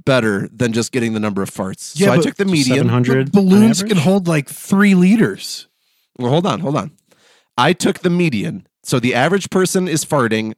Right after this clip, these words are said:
Speaker 1: nine hundred and eighty-three point five milliliters of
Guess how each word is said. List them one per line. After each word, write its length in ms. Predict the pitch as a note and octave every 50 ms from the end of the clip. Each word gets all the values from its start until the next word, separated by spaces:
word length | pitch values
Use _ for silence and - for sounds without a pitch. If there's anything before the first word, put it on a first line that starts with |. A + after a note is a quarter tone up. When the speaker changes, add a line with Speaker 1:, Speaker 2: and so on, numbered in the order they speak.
| -
Speaker 1:
nine 280 | A#2+ A2+ A2+ A#2 C3+ D3
hundred 320 | D#3 F3+ E3 E3 E3+ D#3
and 120 | D#3 D3 C#3+
eighty-three 480 | C3 C3 C3 D3 C#3+ - D3 C3 C3 B2+
point 300 | - - C3 B2+ - -
five 460 | - - A#2+ A2+ A2+ A2+ A#2 A2 A2+ - -
milliliters 920 | A#2 A#2 A#2 B2+ C3+ C#3+ C#3+ C3+ C3+ C3 B2 C3+ C3+ C#3 C3 - - - _ _ _ _ _ _ _ -
of 240 | A#2+ A#2 G#2+ G2+